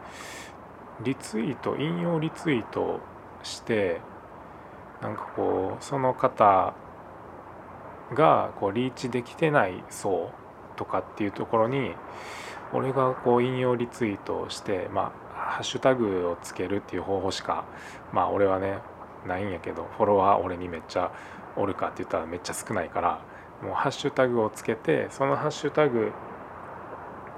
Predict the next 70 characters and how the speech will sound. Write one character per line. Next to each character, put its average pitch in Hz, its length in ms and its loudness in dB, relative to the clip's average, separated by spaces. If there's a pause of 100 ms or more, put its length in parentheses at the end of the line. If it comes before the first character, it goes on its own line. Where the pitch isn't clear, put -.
(160)
が 117 200 4 (120)
い 104 140 -2
る 104 180 -2
層、 87 400 0 (1300)
ま 110 100 6
あ、 104 40 6
だ 107 100 4
か 104 100 0
ら 92 120 -2
ね、 87 200 -8
あ 90 120 -4
の、 90 100 -6
ご 90 120 -2
め 92 120 0
ん、 92 60 -6
め 92 80 -4
っ - 60 -4
ち - 100 0
ゃ 107 40 4
今、 95 280 2 (260)
ぐ 113 80 2
ち - 80 -2
ゃ 101 40 2
ぐ 92 60 -2
ち - 80 0
ゃ 110 40 6
や 90 60 0
な。 85 80 -8 (600)
そ - 140 2
の 160 280 10
イ 160 40 4
ン 156 120 2
フ 156 80 0
ル 160 80 8
エ 156 60 8
ン 127 80 0
サ 101 140 -2
ー - 20 -6
さ 95 160 -2
ん 92 120 -4
が、 101 280 6 (760)
あ 98 160 0
の、 92 140 -2
届 151 400 4
け 147 40 4
た 107 220 6
い 87 140 0 (800)
人 - 240 0
た 90 160 0
ち - 200 -10
っ - 60 -16
て 104 80 -2
い 98 60 2
う 95 60 -4
の 92 120 2
は、 95 120 4
ど 113 160 4
う 139 40 6
い - 20 6
う 139 40 4
人 139 160 2
か 90 140 2
っ - 40 -6
て - 140 -6
い 95 60 0
う - 20 -4
の 87 120 0
は、 90 220 8 (420)
あ 98 140 0
の、 92 300 -2